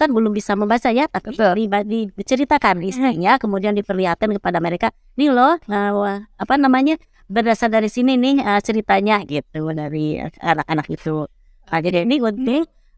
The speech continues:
Speaker 1: eh, menggugah, menggugah sejak usia dini agar anak-anak itu bisa,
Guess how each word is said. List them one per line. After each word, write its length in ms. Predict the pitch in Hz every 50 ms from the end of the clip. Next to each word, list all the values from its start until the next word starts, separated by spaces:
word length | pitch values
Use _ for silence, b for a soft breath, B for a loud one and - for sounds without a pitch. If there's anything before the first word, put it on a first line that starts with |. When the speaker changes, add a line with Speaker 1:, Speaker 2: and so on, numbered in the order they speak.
| _
Speaker 1:
eh, 160 | - 214 214 208
menggugah, 480 | 240 247 240 240 240 214 254 208 - - -
menggugah 480 | 208 208 202 202 202 208 208 208 196
sejak 320 | - 233 208 196 214 - -
usia 320 | 202 180 - 208 190 180
dini 320 | 165 175 170 196 247 269 208
agar 240 | 202 190 165 170
anak-anak 400 | 175 180 165 - - 170 165 - - _
itu 140 | _ - 220
bisa, 400 | 202 190 180 - - - 214 254